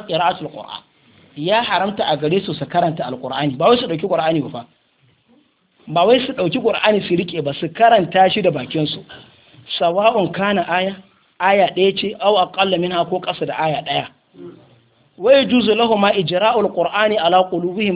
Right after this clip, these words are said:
min ghairi talaffuzin bihi. Sai dai ya halatta su dinga, su dinga tafiyar da Alqur'anin a zuciyarsu ba tare da sun hurta ba. Kawai gashi nan a zuciya tana karanta alhamdulillahi rabbil alamin arrahmanir rahim maliki yawmiddin. Mai al'ada da mai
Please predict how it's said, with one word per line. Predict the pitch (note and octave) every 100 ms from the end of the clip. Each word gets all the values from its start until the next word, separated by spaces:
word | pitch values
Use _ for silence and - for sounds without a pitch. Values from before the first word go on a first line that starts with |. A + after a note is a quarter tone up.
| F3
min | F3
ghairi | E3 G#3 F#3
talaffuzin | - E3 F#3 E3 D3 A#2+
bihi. | G2 G2+ - - _ _
Sai | A3
dai | A#3+ B3+
ya | C4
halatta | B3 G3 G3 G3 D#3+ C#3 - _
su | - E3+
dinga, | A3 B3 A3 F3 D3+ C3+ C#3 C#3
su | -
dinga | E3 A#3 A3
tafiyar | - A3 A3+ B3 A#3+
da | A3 F3
Alqur'anin | E3 F3 F3+ A#3 A3+ G3+
a | E3
zuciyarsu | F#3 A#3 G#3 G3+ G3+
ba | E3
tare | D#3+ F#3+ F3+
da | -
sun | D#3+
hurta | E3+ E3+ D#3+ A2+
ba. | - - - _ F3 G#3+ - A#2 - _ _ _ -
Kawai | G3 F3+ - - -
gashi | D3+ D3+ G3+
nan | G#3+
a | E3+
zuciya | E3 F#3+ F3+
tana | E3+ F3 D#3+
karanta | E3+ D#3 C#3
alhamdulillahi | C#3 D#3 D3+ D3+ D3+
rabbil | D3 C#3
alamin | C3+ C#3+ C#3+ D3
arrahmanir | D3 - - C3+ C#3
rahim | C3 - C3
maliki | A#2+ A#2 A#2
yawmiddin. | G#2 F2+ - _ _ _ _ _ _ _ _ _ _ -
Mai | D#3+ D#3
al'ada | E3 D#3 F#3 G#3+ G3+ G3
da | E3
mai | D3+ C3+